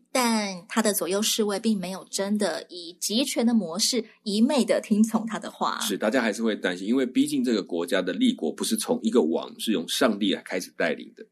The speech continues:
Speaker 2: 嗯。
Speaker 1: 幸好这些人还是有基本良知的。
Speaker 2: 嗯，嗯。
Speaker 1: 扫罗王看看侍卫
Speaker 2: 左右没动。
Speaker 1: 没有人动，
Speaker 2: <laughs>
Speaker 1: 他就要求那个
Speaker 2: 是。
Speaker 1: 向他报告的多益，
Speaker 2: 是。
Speaker 1: 你去杀光他们。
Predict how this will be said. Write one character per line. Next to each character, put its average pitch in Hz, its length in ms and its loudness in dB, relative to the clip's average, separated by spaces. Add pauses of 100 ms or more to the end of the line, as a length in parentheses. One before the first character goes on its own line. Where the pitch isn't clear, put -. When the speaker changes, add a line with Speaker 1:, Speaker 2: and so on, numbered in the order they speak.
(120)
Speaker 2:
嗯。 233 120 -8
Speaker 1:
幸 269 200 2
好 214 140 2
这 208 160 -2
些 220 180 2
人 196 140 -2
还 185 160 -8
是 247 200 0
有 190 320 2
基 247 260 -2
本 214 220 0
良 175 280 -6
知 202 280 0
的。 175 260 -2
Speaker 2:
嗯， 98 300 8
嗯。 85 320 -8
Speaker 1:
扫 208 160 -2
罗 254 120 4
王 226 140 2
看 254 140 -4
看 226 320 0
侍 - 220 -8
卫 233 140 0
Speaker 2:
左 - 0 -
右 120 140 6
没 90 160 -6
动。 - 280 0
Speaker 1:
没 220 240 0
有 240 220 4
人 226 280 0
动， 247 300 2 (140)
Speaker 2:
<laughs> 220 140 -8
Speaker 1:
他 - 140 -4
就 285 120 4
要 220 240 0
求 226 220 -2
那 202 200 2
个 147 160 -4
Speaker 2:
是。 - 80 -12 (160)
Speaker 1:
向 214 160 2
他 214 140 0
报 196 260 0
告 185 220 -2
的 - 160 -6
多 240 380 4
益， 254 340 -2
Speaker 2:
是。 - 320 0
Speaker 1:
你 262 240 4
去 302 180 0
杀 240 300 2
光 214 220 2
他 214 200 -2
们。 190 360 -4